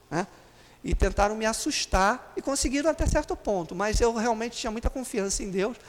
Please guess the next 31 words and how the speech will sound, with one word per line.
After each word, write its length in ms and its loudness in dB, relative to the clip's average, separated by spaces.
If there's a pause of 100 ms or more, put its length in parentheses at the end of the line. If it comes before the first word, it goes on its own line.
(200)
sabia 320 0
que 100 -2
aquilo 320 -2
ia 140 0
ser 100 -6
uma 140 -8
coisa, 380 -6 (100)
eh, 440 -6
rápida, 520 -2
que 340 -8 (680)
se 160 -2
desse 260 4
alguma 240 0
consequência, 960 -6
mesmo 340 0
que 140 -8
material, 760 -2 (460)
eh, 200 -6
se 120 2
corrigiria, 840 -4
não, 120 -10
não 400 -12
pegaria 400 -2
fogo 300 -4
a 40 -6
casa, 360 -8 (300)
com 140 -8
certeza, 440 -6
Deus 160 -6
não 120 -10
permitiria, 580 -6